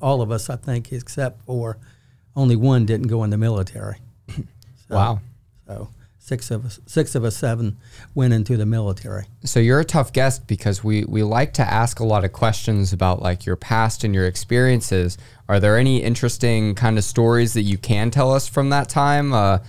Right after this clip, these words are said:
Speaker 2: before you came to Augusta, whether it's from the D E A in Savannah or, or any time that you spent in the, the military police?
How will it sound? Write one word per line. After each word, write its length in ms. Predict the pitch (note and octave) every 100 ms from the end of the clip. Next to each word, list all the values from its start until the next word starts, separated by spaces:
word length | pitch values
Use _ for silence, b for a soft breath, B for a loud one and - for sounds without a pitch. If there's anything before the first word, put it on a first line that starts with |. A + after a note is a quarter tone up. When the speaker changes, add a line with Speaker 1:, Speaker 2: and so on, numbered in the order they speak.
| B
Speaker 2:
before 360 | A2 - B2+ A#2+
you 120 | A#2+
came 260 | - B2 A#2
to 140 | A#2
Augusta, 440 | A2+ A#2+ B2+ - A#2
whether 240 | G#2 G2
it's 100 | G2
from 160 | - G2+
the 60 |
D 360 | F2+ A2 G#2+ G#2
E 20 |
A 140 | G2+ G#2
in 100 | G2
Savannah 720 | - F2 G#2 B2 B2 B2 A#2+
or, 440 | E2+ G2 F#2+ F#2 B B B
or 100 | G2+
any 140 | G2+
time 240 | F#2+ A2 G#2
that 60 | G2+
you 80 |
spent 260 | G2 - G2+
in 40 |
the, 300 | G2 F#2 F#2+ G2
the 260 | F#2+ F#2
military 540 | F#2+ G2+ G#2 G#2+ G#2+ G#2
police? 720 | - F#2+ B2 D3 D3+ -